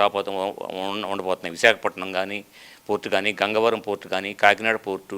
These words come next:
మచిలీపట్నం పోర్టు, కృష్ణపట్నం పోర్టు, రేపు మూల-, మూలపేట పోర్టు, ఇలాగ ఇన్ని పోర్టులు, అనేక ఇండస్ట్రీస్ ఈ జోన్ పదిలో రాబోతున్నాయి. చాలా బాగుంటుంది. ముఖ్యంగా యువత కోసం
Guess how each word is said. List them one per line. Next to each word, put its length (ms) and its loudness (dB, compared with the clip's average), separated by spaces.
మచిలీపట్నం 680 -4
పోర్టు, 300 -6
కృష్ణపట్నం 720 0
పోర్టు, 280 -6
రేపు 220 0
మూల-, 220 6
మూలపేట 420 0
పోర్టు, 300 -6
ఇలాగ 320 6
ఇన్ని 160 -2
పోర్టులు, 420 2
అనేక 260 2
ఇండస్ట్రీస్ 520 2
ఈ 240 -2
జోన్ 240 0
పదిలో 240 0
రాబోతున్నాయి. 540 -4
చాలా 260 6
బాగుంటుంది. 480 0
ముఖ్యంగా 400 6
యువత 240 8
కోసం 280 4